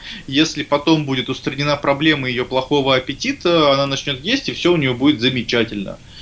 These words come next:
А что касается кошек, у них, э, есть такая неприятная видовая особенность, особенно у толст-, кто толстенький. А, у них может, э,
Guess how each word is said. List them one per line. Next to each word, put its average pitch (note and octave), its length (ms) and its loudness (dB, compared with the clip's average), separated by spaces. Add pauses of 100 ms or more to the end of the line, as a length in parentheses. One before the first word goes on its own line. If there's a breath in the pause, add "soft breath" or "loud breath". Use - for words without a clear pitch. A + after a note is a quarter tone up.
(340 loud breath)
А A#2+ 320 4
что - 180 -2
касается D3+ 480 0
кошек, - 460 -2
у C3 40 -2
них, D3 380 -6
э, C3 300 4 (100)
есть D3+ 240 4
такая C3 500 2 (300 loud breath)
неприятная D3+ 880 2
видовая C3+ 480 0
особенность, E3 720 -2
особенно C3 420 -2
у D3+ 160 2
толст-, D3 360 2
кто C#3+ 120 -4
толстенький. A#2 720 -4 (380)
А, B2+ 160 0
у B2+ 120 2
них G3 240 4
может, E3 420 2
э, C3 340 2